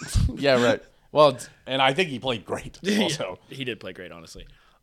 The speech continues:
Speaker 1: Um,
Speaker 2: The iconic Mahomes photo that everybody always posts about Mahomes and has become his signature move on Madden, that he didn't complete a single fucking pass doing.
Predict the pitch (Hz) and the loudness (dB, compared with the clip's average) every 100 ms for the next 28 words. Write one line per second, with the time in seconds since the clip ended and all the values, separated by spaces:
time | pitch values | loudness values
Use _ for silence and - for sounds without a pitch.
0 | _ 131 143 143 143 143 143 _ _ _ | _ -2 0 0 0 -4 -12 _ _ _
1 | 113 107 120 131 127 123 120 107 120 117 | -2 0 0 0 -2 -2 -4 -4 -4 -6
2 | - 104 95 92 87 104 98 - 131 143 | -4 -4 -2 -6 -8 -10 -10 -2 -2 -2
3 | 139 135 127 113 113 113 - 107 - 101 | -2 0 0 -2 -4 -6 -8 -8 -6 -10
4 | 82 101 101 98 - 107 104 110 - 120 | -10 -10 -10 -10 -12 -10 -10 -12 -10 -10
5 | 107 - 131 131 143 120 120 113 107 104 | -8 -10 -8 -8 -6 -6 -4 -4 -4 -4
6 | 98 90 82 _ _ _ _ - - 113 | -4 -8 -16 _ _ _ _ -20 -6 -6
7 | 107 98 123 127 127 117 117 107 - 113 | -4 -4 -2 -2 -4 -8 -6 -6 -8 -6
8 | 104 - 107 104 - 104 98 - 98 80 | -6 -8 -10 -10 -12 -14 -14 -14 -14 -14